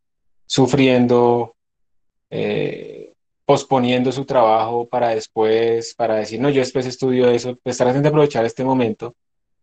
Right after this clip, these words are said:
para que les queden la menor cantidad de dudas posibles para que, pues, absorban lo mayor posible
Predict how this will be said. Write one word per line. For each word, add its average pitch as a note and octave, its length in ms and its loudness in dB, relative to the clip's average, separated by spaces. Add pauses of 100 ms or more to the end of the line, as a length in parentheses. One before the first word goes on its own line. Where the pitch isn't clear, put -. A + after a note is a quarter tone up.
(140)
para A#2+ 180 2
que B2 120 -4
les A#2 140 -2
queden A2 300 -2
la B2 80 0
menor A#2 320 -4
cantidad A2 400 -4
de G#2+ 100 -2
dudas A2 320 -2
posibles A#2+ 440 -4
para G#2+ 200 -6
que, - 140 -12
pues, - 440 -10
absorban G#2+ 460 -2
lo A2+ 80 -2
mayor G#2 300 -2
posible - 380 -10